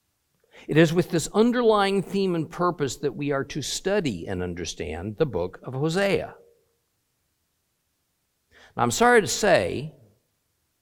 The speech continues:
that the bulk of biblical commentaries on this book ignores these opening verses and instead concludes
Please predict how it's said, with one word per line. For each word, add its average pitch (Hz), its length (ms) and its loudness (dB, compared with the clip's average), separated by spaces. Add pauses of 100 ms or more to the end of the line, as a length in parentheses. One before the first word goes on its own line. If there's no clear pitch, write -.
(1160)
that 120 100 -8
the 131 80 0
bulk 170 380 4
of 120 140 -2
biblical 113 400 -4
commentaries 98 760 -4
on 104 160 -8
this 95 140 -8
book 113 240 -8
ignores 110 920 -4
these 107 180 -8
opening 101 400 -2
verses 147 720 -6 (280)
and 113 120 -6
instead 180 800 -4
concludes 151 1000 -6